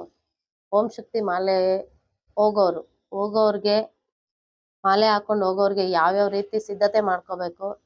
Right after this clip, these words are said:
ಏನೇನ್ ನಿಯಮಗಳನ್ನ ಪಾಲಿಸ್ಬೇಕು ಅಂತ ತಿಳ್ಸ್ಕೊಡ್ತಾ ಇದೀನಿ. ನಾನ್ ಏನಕ್ ತಿಳ್ಸ್ಕೊಡ್ತಾ ಇದೀನಿ ಅಂತಂದ್ರೆ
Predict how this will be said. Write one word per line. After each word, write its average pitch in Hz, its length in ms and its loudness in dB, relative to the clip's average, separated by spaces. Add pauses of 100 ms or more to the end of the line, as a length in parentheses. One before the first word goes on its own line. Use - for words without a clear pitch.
ಏನೇನ್ 226 360 0
ನಿಯಮಗಳನ್ನ 208 520 0
ಪಾಲಿಸ್ಬೇಕು 190 640 -4
ಅಂತ 180 200 -4
ತಿಳ್ಸ್ಕೊಡ್ತಾ 175 580 -6
ಇದೀನಿ. 160 280 -10 (1400)
ನಾನ್ 170 320 0
ಏನಕ್ 220 280 0
ತಿಳ್ಸ್ಕೊಡ್ತಾ 220 480 2
ಇದೀನಿ 208 280 4
ಅಂತಂದ್ರೆ 196 460 -2